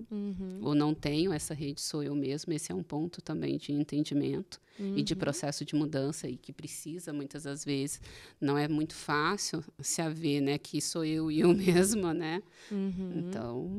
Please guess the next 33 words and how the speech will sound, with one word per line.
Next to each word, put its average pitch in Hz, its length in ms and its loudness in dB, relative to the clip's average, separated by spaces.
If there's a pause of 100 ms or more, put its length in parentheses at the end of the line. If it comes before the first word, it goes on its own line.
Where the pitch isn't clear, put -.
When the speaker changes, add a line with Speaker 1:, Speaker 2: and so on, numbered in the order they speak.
(160)
Speaker 2:
mas - 320 -4
precisa 190 800 -4
fazer 208 240 -6
parte. 220 500 -10 (160)
Speaker 1:
Uhum. 190 500 -6 (520)
Não, 208 180 -4
super - 220 -4
importantes 233 520 -4
todas 208 220 -4
essas 202 260 -2
questões. 202 640 -4 (380)
É, 190 360 6
eu 190 40 0
vou 214 160 0
ficar 240 200 4
muito 220 360 0
com 262 200 0
o 220 60 4
autodesconhecimento, 214 1000 4
porque 190 120 -2
eu 220 60 8
amei 220 340 8
essa 254 220 6
ideia 175 420 10
de 208 160 6
se - 200 0
Speaker 2:
<laughs> - 0 -
Speaker 1:
autodesconhecer 208 1160 2
e 247 40 0
Speaker 2:
Sim. 226 40 0
Speaker 1:
descobrir 220 500 0
outros 233 380 2
vocês. 214 580 2